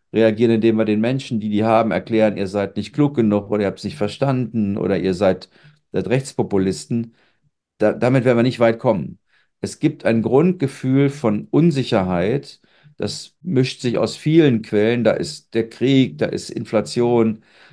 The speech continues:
da ist die Frage, wie geht das mit unserer Wirtschaft weiter, aber da spielt die Frage einer sehr großen Migration,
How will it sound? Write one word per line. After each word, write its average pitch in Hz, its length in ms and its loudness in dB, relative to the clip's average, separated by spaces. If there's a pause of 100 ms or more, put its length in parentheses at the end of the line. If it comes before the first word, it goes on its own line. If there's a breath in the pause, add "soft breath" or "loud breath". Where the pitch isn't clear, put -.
da - 100 -8
ist - 140 -8
die 113 80 -4
Frage, 104 400 0
wie 104 100 0
geht 113 200 -2
das 110 120 -2
mit 110 100 -6
unserer 107 260 -2
Wirtschaft 127 380 -2
weiter, 113 240 2
aber 104 140 0
da 107 40 2
spielt 147 480 -2
die 165 100 -2
Frage 131 720 -2 (480 loud breath)
einer 110 400 0
sehr 123 460 4
großen 113 440 -2
Migration, 113 960 -2